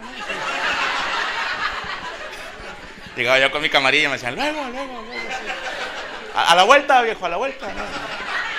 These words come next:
No se dejaban. Para tomar el selfie con ellas, una foto, tuve que hacerlo en perspectiva.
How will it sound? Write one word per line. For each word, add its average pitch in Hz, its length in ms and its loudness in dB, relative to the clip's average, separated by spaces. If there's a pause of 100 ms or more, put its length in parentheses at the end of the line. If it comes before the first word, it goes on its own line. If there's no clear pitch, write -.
(1900)
No 107 100 -6
se 165 120 -2
dejaban. 135 520 6
Para 120 200 2
tomar 156 280 4
el 180 60 -2
selfie 175 460 -2
con 143 120 -4
ellas, 143 280 0
una 143 160 -6
foto, 139 400 -4
tuve 139 260 -4
que 131 140 -2
hacerlo 131 340 -6
en 123 80 -10
perspectiva. 120 640 -8